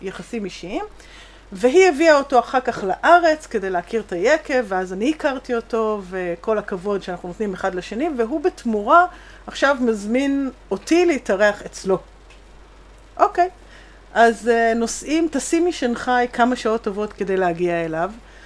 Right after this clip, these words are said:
ומגיעים, והולכים לראות את הווילה שלו, והולכים לראות את המפעל שלו, והולכים לאכול ארוחי במשפחה שלו, ו-, טוב, נו, מתי עושים ביזנס? והוא לוקח אותך לאיזה ספא מים, ונותן לך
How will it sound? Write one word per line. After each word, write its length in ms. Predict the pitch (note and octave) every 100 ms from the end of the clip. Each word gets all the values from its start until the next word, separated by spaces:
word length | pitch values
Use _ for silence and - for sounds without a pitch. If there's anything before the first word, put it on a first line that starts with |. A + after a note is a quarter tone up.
| - -
ומגיעים, 760 | G#3+ A#3 A3 A3+ A3 G3+ G3+ A3+ F#3+
והולכים 1000 | G3+ F#3+ G3 A3+ A#3+ A#3 A#3 A#3 A#3 D4
לראות 300 | C#4+ A#3 A#3
את 180 | B3 -
הווילה 840 | A3 A3 G#3+ G#3 G3 F3+ B3+ B3+
שלו, 380 | A#3 A3 G#3 G3 F#3
והולכים 360 | E3 F3 - G#3
לראות 260 | G3+ G#3+ A3+
את 100 | A3+
המפעל 480 | A3 - - A#3
שלו, 400 | A3+ - G3+ F#3+ F#3 - - -
והולכים 300 | A3+ A3+ B3+
לאכול 300 | A#3+ - C4
ארוחי 420 | C4 C4+ - C#4+ C4+
במשפחה 580 | C#4 C#4+ - D4 D#4 F4
שלו, 480 | E4 B3+ A3+ G#3 F3+
ו-, 120 | F#3 - - - -
טוב, 220 | C4+ A#3
נו, 240 | G#3+ C4+ B3 -
מתי 240 | F3+ B3
עושים 320 | C#4 C#4 E4
ביזנס? 520 | D#4 A4+ F4+ G#3 - - - - - - -
והוא 360 | F3+ A#3+ D#4
לוקח 320 | F4 F4+ E4+ E4+
אותך 220 | - C#4 B3+
לאיזה 320 | A#3+ A#3+ A3+
ספא 340 | - - B3+
מים, 600 | B3 C4 E4+ F#4+ D#4 B3 G3+
ונותן 440 | G#3+ G#3 G#3 G#3+
לך 140 | G3+